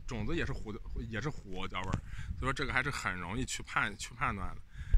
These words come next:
那已经长了没办法，对吧？如果家里啊，有小苗飘过去，正在长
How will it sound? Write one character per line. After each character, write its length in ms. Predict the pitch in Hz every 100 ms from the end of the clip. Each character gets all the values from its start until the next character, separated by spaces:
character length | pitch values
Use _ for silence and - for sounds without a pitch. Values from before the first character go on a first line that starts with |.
| -
那 60 | 170
已 280 | 147 120
经 200 | 120 185
长 200 | 156 107
了 80 | 104
没 320 | 120 107 113
办 260 | 131 147 123
法， 140 | 95
对 140 | 92 104
吧？ 240 | 92 87 - - - - - - -
如 140 | - 147
果 100 | 135
家 240 | - 151
里 260 | 139 107 95 101 - - - -
啊， 280 | 95 92 87 - -
有 280 | 110 110 160 -
小 200 | - 110
苗 180 | 110 117 -
飘 300 | - 165 165
过 100 | 120
去， 160 | 104
正 220 | 95 170 160
在 140 | 160
长 140 | 110